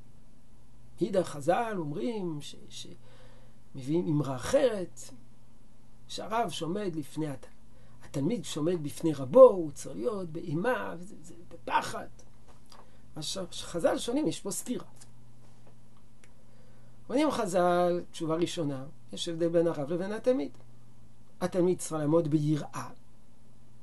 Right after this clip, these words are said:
אבל הרב בשמחה. זאת אומרת, התלמיד הוא צריך להיות, אה, עומד בפני רבו, הוא צריך להיות רציני,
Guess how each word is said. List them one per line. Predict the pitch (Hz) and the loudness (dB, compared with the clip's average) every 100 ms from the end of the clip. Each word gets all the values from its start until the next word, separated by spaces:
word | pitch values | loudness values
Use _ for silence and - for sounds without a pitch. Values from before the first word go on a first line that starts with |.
| - - - 160 | -12 -12 -10 -2
אבל | 202 | 4
הרב | 285 403 381 269 247 | 6 6 4 2 4
בשמחה. | 302 - 285 269 - 220 - - - - - - - - - - - - - - - - - - - - - - - - - - | 4 4 2 0 -2 -4 -8 -10 -12 -10 -10 -10 -10 -10 -10 -10 -10 -10 -10 -10 -10 -10 -10 -10 -10 -10 -10 -10 -10 -10 -10 -8
זאת | - | -2
אומרת, | 285 294 262 190 - - - - | 6 6 6 2 -6 -10 -12 -8
התלמיד | 226 226 190 156 160 170 | 2 6 8 8 6 4
הוא | |
צריך | - 165 | -4 0
להיות, | 180 160 151 165 - 160 | 2 4 4 0 0 -4
אה, | 156 147 147 - - - - - - - - - - | -4 -6 -8 -10 -10 -10 -10 -10 -10 -10 -10 -10 0
עומד | 151 208 185 | 4 6 6
בפני | 180 185 214 | 4 4 8
רבו, | 190 135 143 - - - - - - - - - - - | 8 6 -2 -6 -10 -10 -10 -10 -10 -10 -10 -10 -10 -6
הוא | 240 | -4
צריך | - 359 | 2 4
להיות | 392 254 | 4 8
רציני, | 262 - 277 156 147 | 8 8 6 6 2